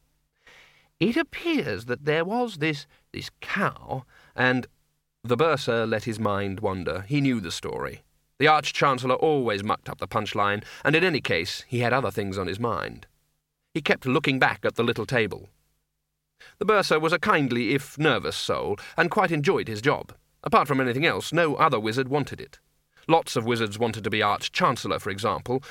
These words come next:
or the head of one of the eight orders of magic. But practically no wizards wanted to spend lots of time in an office, shuffling bits of paper and doing sums.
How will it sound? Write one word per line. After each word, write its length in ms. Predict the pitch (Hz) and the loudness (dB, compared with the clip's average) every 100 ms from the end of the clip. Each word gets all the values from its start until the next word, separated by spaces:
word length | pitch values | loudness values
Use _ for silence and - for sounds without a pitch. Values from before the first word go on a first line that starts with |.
| - - | -12 0
or 120 | 127 | 2
the 80 | 123 | 4
head 220 | 131 135 | 4 2
of 120 | 123 | 4
one 100 | 127 | 2
of 80 | 113 | 0
the 120 | 120 | 0
eight 200 | 127 120 | 2 2
orders 300 | 127 113 107 | 2 0 0
of 120 | 107 147 | -2 0
magic. 420 | 151 - - _ _ _ _ _ | 0 -2 -10 _ _ _ _ _
But 160 | - - | -4 -2
practically 480 | 233 - 139 151 | -2 -4 -2 0
no 240 | 147 180 151 | 2 2 2
wizards 420 | 113 110 104 107 | 0 -2 -4 -2
wanted 220 | 120 117 | -2 -2
to 80 | 127 | -6
spend 320 | - 127 120 | -2 0 2
lots 280 | 120 139 - | 0 0 -2
of 100 | 135 | -4
time 280 | 139 117 113 | 2 2 2
in 80 | 113 | 0
an 120 | 123 | 0
office, 400 | 135 - - - - - | -2 -2 -4 -6 -12 -6
shuffling 480 | - 160 - 120 117 | 0 0 2 -2 0
bits 180 | 117 - | -2 -4
of 140 | 139 | -4
paper 360 | - 127 - 78 | -2 -2 -2 -4
and 120 | 104 | -2
doing 200 | 110 107 | -2 -2
sums. 600 | - 135 87 52 - - | -2 -2 -2 -10 -16 -20